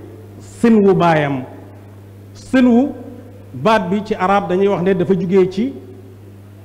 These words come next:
euh, naxiil, maanaam, euh, garabi tàndarma. Mën naa jebbi nii ba pare jur ñaari tàndarma,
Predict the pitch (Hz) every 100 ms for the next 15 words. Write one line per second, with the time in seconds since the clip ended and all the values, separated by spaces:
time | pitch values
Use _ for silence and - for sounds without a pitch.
0 | - 165 156 160 165 208 220 233 139 -
1 | - - - - - - - - 143 180
2 | 185 185 196 - - - - - 147 147
3 | 127 - - 156 240 226 233 208 196 170
4 | 151 180 - - - - - - - -
5 | - - - - - - - - - -
6 | - - - 143 202 226 220 214 190 165
7 | - - - - - - - - - -
8 | - - 131 202 170 180 175 196 - -
9 | - - - - - - - 135 175 175
10 | 151 196 190 196 208 202 196 180 165 156